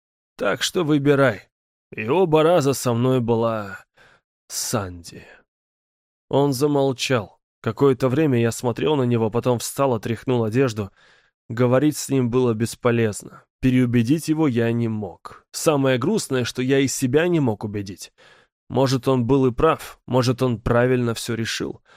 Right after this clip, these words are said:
для себя. Слушай, Гарри, а ты когда-нибудь был в горах? Знаешь, я вспоминаю одну ночь в горах, в Пенсильвании.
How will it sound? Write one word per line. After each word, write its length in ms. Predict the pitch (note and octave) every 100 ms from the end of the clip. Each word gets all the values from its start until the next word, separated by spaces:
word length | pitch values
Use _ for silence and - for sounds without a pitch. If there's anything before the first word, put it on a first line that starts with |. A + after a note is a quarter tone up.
| _ _ _ _
для 240 | A#2+ B2+
себя. 520 | A#2 - A2 G2+ - - _ _ _ _ _ _ _ _ _ _ _ _ _ -
Слушай, 560 | - G#3+ A3 - E3
Гарри, 260 | D3+ G3+ E3+
а 140 | D3
ты 340 | - F#3 F3+ - _ _
когда-нибудь 680 | C#3 C3 F#3+ F3 D#3+ D3
был 240 | B2+ G#3+ B3
в 80 | C3+
горах? 580 | D3+ B2+ G#2+ - - _ _ _ _
Знаешь, 500 | A#2 C3+ F3 D3+ - _ - - _ _ _ -
я 200 | C#3+ E3
вспоминаю 600 | C#3 - D3+ E3+ G#3+ D3
одну 220 | B2 B2 C3+
ночь 380 | D#3 F3 -
в 80 | G#2
горах, 580 | A2 G#2+ G2+ - - - _
в 120 | -
Пенсильвании. 920 | - D3+ - E3+ F3 B2 G2 F2 -